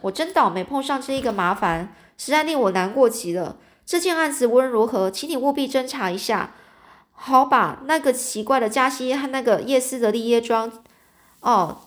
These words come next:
这样你查一下，查个水落石出啊。”那福尔摩斯说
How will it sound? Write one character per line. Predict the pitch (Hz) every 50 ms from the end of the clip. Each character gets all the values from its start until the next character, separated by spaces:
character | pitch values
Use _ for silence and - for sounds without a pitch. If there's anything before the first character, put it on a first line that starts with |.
| _ _
这 | - 339 330
样 | 311
你 | 262 214
查 | - - 220 196 190 190
一 | 220
下， | 233 294 269 -
查 | 220 - - 190 226
个 | 240 247
水 | 240 - 180
落 | 160 202 208
石 | 202 - - 180 170
出 | - - 202 180
啊。” | 180 147 - 185 - _ _ _ _ _ _ _ _ _ _ _ _ _ _ _ _ _ _ _ _ _ _ _ _ _ - - - - - - - - - _ _ _ _ _ _ _ _ _ _ _ _ _ _ _ _
那 | - 277 277
福 | 269 269 254
尔 | 254
摩 | 214 202 196
斯 | 196 220 220
说 | 220 220 214 208 208 226 233 - -